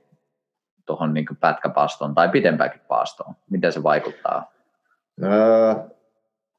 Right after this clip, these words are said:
Speaker 2: se ei välttämättä vaikuta mitenkään, se saattaa jopa tehostaa sitä autofagiaa. Tässä päästään ehkä oikein,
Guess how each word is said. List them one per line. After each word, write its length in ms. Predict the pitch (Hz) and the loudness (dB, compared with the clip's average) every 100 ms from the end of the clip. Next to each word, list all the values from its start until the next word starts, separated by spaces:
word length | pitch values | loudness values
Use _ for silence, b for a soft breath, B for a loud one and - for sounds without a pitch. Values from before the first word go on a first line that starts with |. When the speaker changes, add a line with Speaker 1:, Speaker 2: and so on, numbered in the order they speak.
| _ - 113 | _ -10 -8
Speaker 2:
se 160 | - 139 | 2 4
ei 160 | 160 | 6
välttämättä 640 | 180 196 - 127 120 - 117 | 6 4 4 2 2 2 4
vaikuta 280 | 117 120 | 6 4
mitenkään, 580 | 117 143 135 113 110 104 | 4 4 4 4 4 2
se 80 | 101 | 2
saattaa 400 | 113 113 - 110 | 0 0 2 2
jopa 200 | 107 101 | 4 4
tehostaa 560 | 117 104 101 - 90 82 | 4 4 0 0 0 0
sitä 380 | 85 73 69 - - | -2 -2 -4 -12 -8
autofagiaa. 840 | 73 107 110 123 139 143 139 139 B B B | -6 -2 0 0 2 0 0 -4 B B B
Tässä 200 | 120 147 | 2 4
päästään 480 | 160 143 - 123 113 | 4 2 2 2 2
ehkä 240 | 120 120 104 | 2 2 4
oikein, 400 | 113 117 92 | 4 4 0